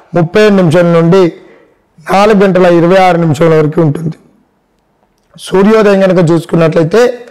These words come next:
ఉదయం ఆరు గంటలకి, అలాగే సూర్యాస్తమయం రాత్రి ఆరు గంటల యాభై రెండు నిమిషాల వరకు ఉంటుంది. దుర్ముహూర్తం గనక చూసుకున్నట్లయితే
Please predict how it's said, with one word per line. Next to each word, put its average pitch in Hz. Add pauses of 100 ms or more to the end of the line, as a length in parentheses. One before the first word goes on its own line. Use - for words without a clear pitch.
(420)
ఉదయం 208 (160)
ఆరు 175
గంటలకి, 180 (140)
అలాగే 170
సూర్యాస్తమయం 202 (600)
రాత్రి 185 (120)
ఆరు 190
గంటల 190
యాభై 175
రెండు 180
నిమిషాల 165
వరకు 170
ఉంటుంది. 165 (460)
దుర్ముహూర్తం 202
గనక 190
చూసుకున్నట్లయితే 175